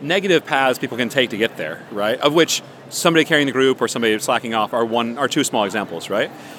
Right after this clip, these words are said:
But if the focus is on the process, are we working together in a group? Is, am I as a student learning something about my research? And is my professor looking at that, right? If I'm scoring the process rather than the product, there's a whole much more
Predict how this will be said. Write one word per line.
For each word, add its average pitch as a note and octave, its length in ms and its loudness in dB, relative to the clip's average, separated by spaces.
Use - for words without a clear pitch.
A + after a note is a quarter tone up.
But D#3+ 80 6
if E3+ 60 6
the F3 100 2
focus C4 260 4
is G3 40 0
on F3+ 100 2
the C#3+ 60 -2
process, B2+ 640 -2
are D#3+ 120 6
we F3 80 6
working D#3 260 -2
together B2+ 380 0
in G2+ 80 -4
a - 20 -6
group? F2 240 -10
Is, D#3+ 300 0
am F3+ 200 2
I E3 140 2
as B2 80 2
a A2+ 60 -4
student C3+ 540 -2
learning D3+ 460 2
something C3 360 -2
about A#2+ 180 2
my A2+ 80 -4
research? A2 540 -2
And D3+ 120 0
is A3+ 120 0
my G#3 100 4
professor D#3+ 580 2
looking F3+ 280 2
at G#2 160 -4
that, G2+ 380 -2
right? C3 220 2
If D#3 80 -2
I'm F3 120 2
scoring A#3+ 400 0
the B2 60 0
process D#3 520 0
rather A#2 160 2
than G#2 120 -6
the G2+ 60 -6
product, D3 460 -2
there's D#3 120 0
a D3+ 60 2
whole A3+ 240 2
much G3 300 2
more D3 260 0